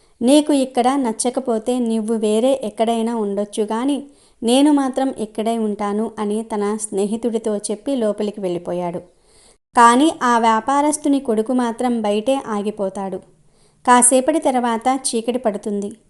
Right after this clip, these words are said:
ఆ వ్యాపారస్తుని కొడుకు మళ్ళీ ఆ వృద్ధ మహిళ దగ్గరకు వచ్చి, "అమ్మా, మీరు ఇందాక ఇక్కడ ఉండటం ప్రమాదకరమని చెప్పారు. ఎందుకలా అన్నారో వివరంగా చెప్పండి" అని అడిగాడు.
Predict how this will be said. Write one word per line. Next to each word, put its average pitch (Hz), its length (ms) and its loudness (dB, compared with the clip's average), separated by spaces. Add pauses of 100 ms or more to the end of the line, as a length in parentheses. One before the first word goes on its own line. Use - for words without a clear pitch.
(400)
ఆ 254 140 6
వ్యాపారస్తుని 277 760 2
కొడుకు 240 420 -2
మళ్ళీ 240 400 0
ఆ 226 240 -2
వృద్ధ 214 300 0
మహిళ 233 360 0
దగ్గరకు 214 480 -4
వచ్చి, 247 500 -2 (360)
"అమ్మా, 220 300 2
మీరు 240 400 0
ఇందాక 240 600 -2
ఇక్కడ 233 280 0
ఉండటం 214 480 0
ప్రమాదకరమని 220 760 -2 (100)
చెప్పారు. 196 420 -8 (680)
ఎందుకలా 302 440 4
అన్నారో 247 500 2
వివరంగా 220 460 0
చెప్పండి" 214 640 -4
అని 247 240 -2 (140)
అడిగాడు. 190 460 -6